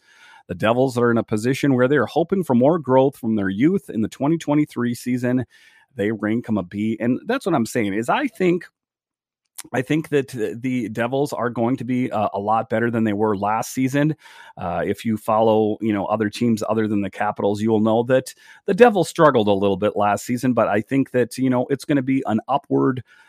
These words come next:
uh, trajectory for that team. And I think that, um, you know, like I say, I think that the Metro Division got a lot tighter. I think that, um, I think that the, the, a lot of the teams in the Metro Division got a lot better, the Capitals included. So it's going to be, remain to be seen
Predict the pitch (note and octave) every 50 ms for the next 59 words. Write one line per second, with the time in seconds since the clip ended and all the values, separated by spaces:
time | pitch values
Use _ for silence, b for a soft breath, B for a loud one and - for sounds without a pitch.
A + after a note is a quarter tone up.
0 | b b - F2+ F2+ F2 - - E3 F#3+ - B3+ A3+ E3 - - G#2 F#2+ F2 -
1 | - F#2 F#2 E2+ - - - G#2+ G#2+ A2+ C3 A#2+ G2+ F#2+ - - A#2+ A2+ - -
2 | - A2 G#2 - - A#2 A2+ G#2+ G#2+ - - D3 D#3 D3+ C#3+ D3+ - C#3 - -
3 | G#2 F#2 A2 - D#3 F3+ - D#3 C3 A#2+ A2 G#2+ A2+ A#2+ - - D3 C#3+ C#3+ C#3+
4 | D3 A#2 G2+ A#2 A#2 G#2 A2 A#2 B2 B2 B2+ C3 B2+ A2 - G#2+ A2 A#2+ A#2+ -
5 | A#2+ A2+ G#2+ A2+ G#2+ G#2 - - - - A#2+ C#3+ D#3+ F#3 G3+ A#3 - B B B
6 | B B B B - G2 G2 - - A#2+ A#2 G#2+ - - A2+ G#2+ G#2 - - A2+
7 | A2 G2+ G2+ F#2+ F#2 F#2 - _ _ _ _ _ _ _ _ _ _ _ _ _
8 | _ _ _ - - A#2+ - D3 C#3+ - C#3+ C3+ C3 C#3+ C3+ A2 B2+ A#2+ B2+ A#2
9 | B2+ B2+ - A2 A2+ A2+ A#2 C#3+ C#3 B2+ C3 - - C#3+ C#3+ C#3 C3 - B2+ B2
10 | B2+ C3+ - - C3+ B2+ B2+ A#2 C#3 D3 C#3+ C#3 B2+ C3 B2+ B2 C3+ C#3 C3+ C3+
11 | C#3+ B2+ A#2 C#3+ G3+ G#3+ B2+ G#2 G2+ G2+ G2 - A#2+ B2 - C#3 C3+ C3+ A#2+ C3
12 | B2 A2 - D3+ F#3 A#2+ - G#2 G2 - A2+ G#2 A#2 A#2+ - - D3+ F#3 A#3 A3
13 | - F3+ D#3+ D#3 D3 C#3+ B2 B2+ - C3+ B2+ C3+ C3 C3+ D#3+ F#3+ E3+ - C3+ C3
14 | B2 B2 - - - D#3+ F3 F#3 G3+ F#3+